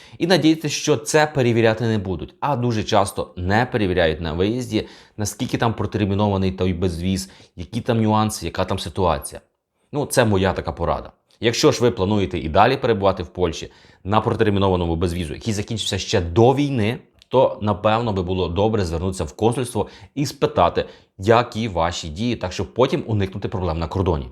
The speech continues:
Ще мені сказали цікаву річ про карти побиту. Ви знаєте, що якщо ви заїхали після двадцять четвертого нуль другого, то на карту побиту ви можете податися через дев'ять місяців після заїзду. Але якщо ви заїхали до війни,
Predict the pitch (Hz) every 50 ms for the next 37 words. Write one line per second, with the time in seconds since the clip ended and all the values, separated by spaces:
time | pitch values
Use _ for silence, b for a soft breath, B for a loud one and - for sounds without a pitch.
0 | - _ _ _ - _ - - 175 175 170 151 - - 135 135 131 131 117 -
1 | - - - 139 123 - 139 127 113 107 107 101 120 165 180 - - - _ 120
2 | 117 135 147 - - - - - - 113 110 110 - 107 - 101 73 69 - -
3 | - - _ _ _ _ 107 120 127 135 120 98 - 98 - - 110 101 95 -
4 | 123 127 127 113 123 123 - 110 92 - - - - 147 120 - 90 85 90 92
5 | - - 104 95 90 - 98 95 98 95 104 120 143 170 196 202 - - - _
6 | _ - 117 101 92 - 104 98 - - 82 90 101 156 156 113 92 87 110 113
7 | 107 - 95 - - 107 117 - - 90 - 117 110 104 90 80 98 95 104 95
8 | - 95 98 92 90 80 - - 73 - _ 101 101 - 98 92 85 87 85 82
9 | 69 62 - - B B B B B B - 80 95 95 101 95 - 156 160 175
10 | 170 160 165 165 180 170 160 135 107 98 123 131 170 185 226 214 202 160 127 143
11 | -